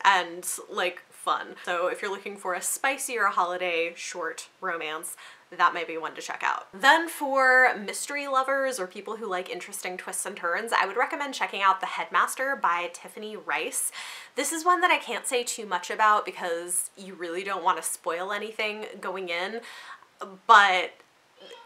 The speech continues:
this was so good and so interesting, and I just found this to be, like, really, really satisfying. What I can tell you is it follows a woman who is looking for a fresh start in life and ends up taking a job at this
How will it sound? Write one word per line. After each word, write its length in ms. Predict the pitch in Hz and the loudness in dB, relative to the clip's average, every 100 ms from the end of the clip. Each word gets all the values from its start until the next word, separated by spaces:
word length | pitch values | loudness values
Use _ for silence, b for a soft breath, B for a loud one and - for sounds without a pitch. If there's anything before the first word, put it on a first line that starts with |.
| 196 | -4
this 280 | 226 214 - | -2 -2 0
was 760 | 269 254 262 262 247 240 - - | 6 6 4 0 -4 -4 -6 -8
so 560 | - - - - 202 262 | -6 -2 -2 0 2 4
good 360 | 330 339 330 311 | 4 4 2 2
and 160 | 214 214 | -2 -4
so 360 | - - 185 - | -8 -4 -4 -2
interesting, 840 | 254 - 285 - 320 320 330 330 - | -4 -4 -6 -4 -4 -2 -4 -8 0
and 420 | 196 185 185 190 - | 2 4 4 2 0
I 80 | 185 | 0
just 160 | 226 | 0
found 160 | 233 220 | 0 0
this 140 | 214 | -2
to 60 | 226 | -6
be, 100 | 190 | -6
like, 200 | 180 180 | -6 -6
really, 200 | 170 175 | -10 -8
really 400 | 170 170 156 156 _ _ | -6 -6 -8 -12 _ _
satisfying. 920 | - - - 160 185 - 269 277 294 294 B B | -8 2 4 4 2 4 6 4 -2 -6 B B
What 140 | 220 | 4
I 80 | 226 | 4
can 260 | 226 311 330 | 4 -2 0
tell 220 | 320 262 | 2 0
you 240 | 254 240 | 2 2
is 200 | 233 214 | 2 -2
it 80 | 202 | 0
follows 300 | - 233 302 | 6 6 6
a 40 | 277 | -2
woman 400 | 214 196 196 208 B B | -4 -2 -4 -6 B B
who 80 | - | -6
is 160 | 208 202 | -6 -6
looking 280 | 208 247 240 | -8 -8 -4
for 140 | 196 | -4
a 60 | - | 0
fresh 280 | - - | 2 2
start 320 | - 240 226 247 | 4 4 4 2
in 60 | |
life 360 | 208 190 185 - | 0 0 0 -4
and 80 | 185 | -4
ends 220 | 175 202 | -4 -2
up 240 | 214 185 - - | 2 2 0 -12
taking 360 | 226 190 196 | -12 -10 -10
a 60 | 190 | 2
job 480 | 269 285 220 185 - | 8 10 12 8 4
at 180 | 190 190 | -4 -2
this 400 | 190 185 - - | -4 -4 -4 -6